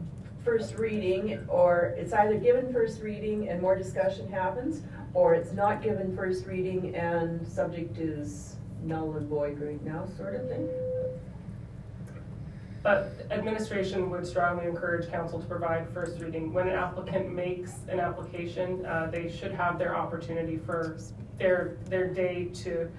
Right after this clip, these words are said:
Speaker 2: to share their proposal in a public forum, and, and that's what the public hearing is. So by s-,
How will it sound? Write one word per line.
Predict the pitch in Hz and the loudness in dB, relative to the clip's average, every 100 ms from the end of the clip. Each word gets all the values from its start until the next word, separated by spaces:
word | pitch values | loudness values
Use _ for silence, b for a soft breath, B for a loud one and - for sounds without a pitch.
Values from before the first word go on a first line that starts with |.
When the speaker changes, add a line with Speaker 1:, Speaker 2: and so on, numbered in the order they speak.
| B B B B | B B B B
Speaker 2:
to | - | -6
share | - - - | 0 4 4
their | 175 | 4
proposal | 170 185 185 180 202 202 | 0 2 4 4 2 2
in | 190 | 2
a | 175 | 2
public | 170 170 175 - | -2 -4 -4 -4
forum, | 170 180 269 | -2 -2 0
and, | 208 165 | 0 0
and | 185 | 0
that's | 185 175 - | 2 0 0
what | - | -4
the | - | -4
public | - 175 151 | -4 -4 -4
hearing | - 175 170 165 - | -8 -4 -2 -2 -4
is. | - - - - - - | -6 -8 -8 -10 -10 -4
So | 180 165 165 B B B B - | 0 0 -2 B B B B -2
by | - | 0
s-, | - | 0